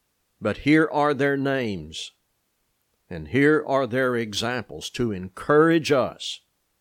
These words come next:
who live in difficult times, though not exactly the same as their difficulty. Now I want you to listen to the final paragraph in Romans sixteen.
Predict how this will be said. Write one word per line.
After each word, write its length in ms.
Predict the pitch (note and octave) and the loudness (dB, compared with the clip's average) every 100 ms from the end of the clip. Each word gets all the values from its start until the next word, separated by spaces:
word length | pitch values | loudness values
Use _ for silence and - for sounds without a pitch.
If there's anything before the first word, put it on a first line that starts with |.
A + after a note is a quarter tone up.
| _ _ _ _ _ | _ _ _ _ _
who 120 | G2+ | -8
live 340 | G#2 G#2+ C3+ A#2+ | -4 -2 -2 -2
in 220 | A2 G2+ | -4 -2
difficult 640 | F#2+ C#3 D3 B2+ D3 D3+ | 0 0 0 -2 -2 -2
times, 560 | - B2 G#2 F2 E2 - | -4 -4 -4 -6 -12 -10
though 160 | A2+ G#2+ | -4 -4
not 280 | A2 B2+ C#3+ | -2 0 0
exactly 640 | D3+ A#2 C3 A2+ A#2+ A2+ | -2 -2 -2 -2 -4 -4
the 160 | A2+ | -4
same 540 | B2+ - A2 E2 E3+ E2 _ _ _ _ _ _ _ - | -6 -4 -4 -6 -10 -12 _ _ _ _ _ _ _ -12
as 220 | G2 F2 | -10 -6
their 200 | G#2+ G#2+ | -4 -4
difficulty. 840 | G2 G#2 - D#2 F2 C#2+ - - _ _ _ _ _ _ _ _ _ | -2 -4 -6 -12 -12 -12 -18 -20 _ _ _ _ _ _ _ _ _
Now 160 | D#3 G#3+ | -4 0
I 40 | |
want 280 | E3+ D3+ - | 4 2 2
you 80 | C3 | 0
to 140 | D3 | 0
listen 440 | B2 A2+ - G2+ | 2 0 -2 -6
to 120 | G#2 G#2 | -6 -8
the 100 | F#2 | -8
final 440 | - A#2 A#2+ B2 | -6 -4 -4 -6
paragraph 720 | A#2 G#2+ F2 D2+ D#2+ D#2 D2+ | -6 -6 -6 -12 -16 -16 -16
in 260 | F2 F2 G2 | -14 -12 -10
Romans 460 | G#2 G2+ G#2 G2 | -8 -8 -8 -10
sixteen. 640 | - G#2 - - F2+ C#2+ | -8 -10 -10 -12 -12 -14